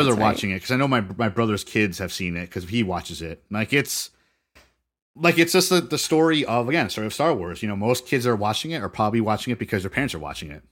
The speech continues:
Speaker 1: Like, we could put the sound effect into the computer, so when he walks in, like, doo-doo.
Speaker 2: Yep.
Speaker 1: <laughs> The Mandalorian walks in. Oh, right
Speaker 2: Kinda
Speaker 1: there.
Speaker 2: like a wrestling
Speaker 1: That,
Speaker 2: match, you
Speaker 1: that
Speaker 2: just walks in and the theme music is playing. Dun, dun, dun, dun, like John Cena. <laughs>
Speaker 1: All right, so, so somebody needs to make a Mando.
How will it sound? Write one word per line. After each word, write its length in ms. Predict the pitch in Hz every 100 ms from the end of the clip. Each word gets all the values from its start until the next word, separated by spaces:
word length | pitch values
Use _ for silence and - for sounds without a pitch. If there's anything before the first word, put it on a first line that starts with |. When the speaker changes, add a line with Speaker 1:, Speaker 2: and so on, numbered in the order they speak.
| _ _ _ _ _ _ _ - -
Speaker 1:
Like, 120 | 190
we 120 | 202
could 100 | 208
put 140 | 214 190
the 80 | 214
sound 300 | - 139 170
effect 280 | 185 175 -
into 160 | 170
the 100 | -
computer, 560 | 185 160 - 151 160 196
so 120 | -
when 60 | 180
he 40 | 180
walks 280 | 113 - 170
in, 200 | 170 202
like, 200 | 156 - _
doo-doo. 240 | - 180
Speaker 2:
Yep. 300 | 311 302 302 311 359 -
Speaker 1:
<laughs> 40 | - - - - _
The 60 | 587 539
Mandalorian 440 | 508 523 523 554 554
walks 240 | 523 -
in. 180 | 523 - -
Oh, 260 | 302 269 - - -
right 140 | 185 180
Speaker 2:
Kinda 180 | 160
Speaker 1:
there. 20 | 151
Speaker 2:
like 20 |
a 40 | 135
wrestling 260 | 151 160 151
Speaker 1:
That, 100 | 143
Speaker 2:
match, 140 | 147
you 60 | 143
Speaker 1:
that 60 |
Speaker 2:
just 120 | 143
walks 380 | 110 135 135 -
in 120 | 147
and 80 | 135
the 60 | 123
theme 220 | - 131
music 200 | 127 -
is 80 | 135
playing. 320 | - 139 139 -
Dun, 220 | 262 240
dun, 180 | 240 226
dun, 240 | 190 180 180
dun, 560 | 214 196 208 208 202
like 120 | 147
John 220 | 101 135 131
Cena. 440 | - 139 135 143 - -
<laughs> 220 | - -
Speaker 1:
All 60 | 208 - 190 - 208 - 220
right, 260 | 185 147 -
so, 180 | - -
so 120 | 190
somebody 340 | 214 196 220
needs 180 | 233 226
to 80 | 226
make 160 | 214 220
a 60 |
Mando. 720 | 196 147 139 117 120 127 160